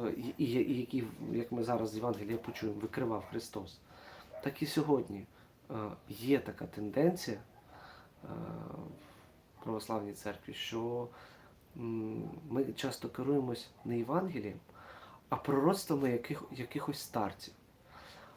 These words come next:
або які, е, правилами якихось старців, їхнім, їхніми настановами, які, м, інколи навіть і, е, не інколи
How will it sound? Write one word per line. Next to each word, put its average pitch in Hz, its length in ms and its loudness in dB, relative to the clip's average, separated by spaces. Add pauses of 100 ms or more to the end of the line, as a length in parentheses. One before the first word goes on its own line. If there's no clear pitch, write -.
або 135 520 6
які, 120 340 0
е, 123 320 2
правилами 127 680 10
якихось 117 440 0
старців, 110 540 -2 (520)
їхнім, 135 840 0
їхніми 139 440 2
настановами, 120 800 2 (840)
які, 147 540 2
м, 127 440 4 (120)
інколи 151 480 10
навіть 139 540 6
і, 135 260 0 (180)
е, 123 300 -2 (380)
не 127 140 4
інколи 151 600 4